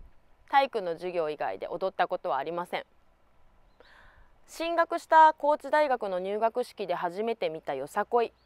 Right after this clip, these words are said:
それがきっかけです。生まれて初めて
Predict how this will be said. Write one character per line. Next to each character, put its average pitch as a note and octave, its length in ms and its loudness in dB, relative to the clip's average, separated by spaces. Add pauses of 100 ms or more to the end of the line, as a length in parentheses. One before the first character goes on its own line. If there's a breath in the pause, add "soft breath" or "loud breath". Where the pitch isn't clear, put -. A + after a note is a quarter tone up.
(160)
そ C4+ 140 -2
れ D4+ 80 -2
が D4+ 120 6
き C#4 100 -8
っ B3+ 40 -6
か B3 160 0
け A3+ 100 -2
で G#3 120 -2
す。 - 140 -16 (1120 soft breath)
生 A3+ 100 -4
ま C4+ 140 4
れ E4+ 100 4
て D#4 120 6
初 C#4 260 0
め B3 140 0
て C#3+ 300 -6